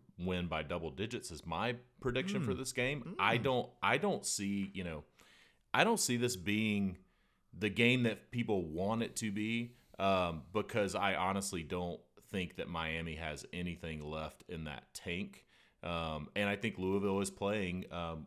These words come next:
Speaker 1: one thing that we do know is Jeff Brom is, uh, the guy's a good coach. The guy can coach. Um, he can,
Speaker 2: He
Speaker 1: knows
Speaker 2: is.
Speaker 1: how to use his personnel. And Louisville is playing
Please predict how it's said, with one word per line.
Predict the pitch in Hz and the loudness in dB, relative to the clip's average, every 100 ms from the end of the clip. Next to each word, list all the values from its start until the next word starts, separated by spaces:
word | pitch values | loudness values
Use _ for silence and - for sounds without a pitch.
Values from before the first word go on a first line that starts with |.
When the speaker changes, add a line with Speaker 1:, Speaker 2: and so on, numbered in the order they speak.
| - | -12
Speaker 1:
one | 87 95 98 | -4 -4 -2
thing | 104 | 0
that | 101 | 0
we | 95 | -2
do | 95 | -2
know | 98 107 95 | 0 0 -2
is | 73 | -4
Jeff | - 85 - | -4 -6 -4
Brom | 82 80 104 113 - | -4 -2 -4 -6 -8
is, | 80 80 76 - - | -6 -6 -6 -10 -8
uh, | 76 73 73 73 _ _ _ _ _ _ _ | -8 -8 -8 -10 _ _ _ _ _ _ _
the | 104 | -8
guy's | 113 151 151 | -2 -2 -2
a | |
good | 151 127 | -6 -6
coach. | 135 139 - | -2 -2 -2
The | - | -8
guy | 90 117 | -2 -2
can | 120 113 | -4 -8
coach. | 107 90 - - - - | -4 -6 -6 -16 -16 -8
Um, | 92 87 82 | 0 0 0
he | 101 | -4
can, | 98 | -2
Speaker 2:
He | 98 | 0
Speaker 1:
knows | 104 | 2
Speaker 2:
is. | |
Speaker 1:
how | 123 | 2
to | 117 | 0
use | 117 | -2
his | 117 | 0
personnel. | 120 117 110 92 87 82 - - - - | 0 2 2 2 2 -2 -8 -20 -18 -2
And | 101 98 | 2 4
Louisville | 101 107 107 | 4 6 4
is | 98 | 4
playing | - 98 98 95 92 | 2 4 4 2 -4